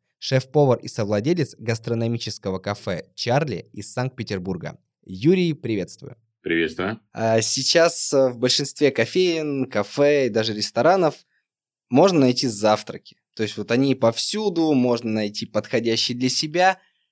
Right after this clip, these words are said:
Speaker 1: но хоть убейте, я не помню, в какой момент жизни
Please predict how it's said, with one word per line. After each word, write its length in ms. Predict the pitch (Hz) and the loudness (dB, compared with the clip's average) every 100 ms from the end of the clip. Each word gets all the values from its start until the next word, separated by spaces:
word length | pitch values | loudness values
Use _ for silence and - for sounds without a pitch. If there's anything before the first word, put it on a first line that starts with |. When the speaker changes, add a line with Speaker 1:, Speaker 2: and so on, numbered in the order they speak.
| _ - | _ -4
Speaker 1:
но 360 | 117 143 151 - | 2 4 2 -2
хоть 420 | - - 175 175 | -12 2 2 2
убейте, 540 | 127 151 202 202 107 - | -2 -2 -2 -4 -6 -6
я 380 | 104 113 143 151 | -10 0 2 2
не 160 | 127 | 0
помню, 560 | 120 _ 165 185 160 123 | -4 _ 2 4 2 0
в 100 | - | -2
какой 340 | 117 117 151 | -4 0 2
момент 440 | 131 117 120 113 98 | 4 2 0 -2 -2
жизни 540 | 113 180 160 101 | -2 0 -2 -4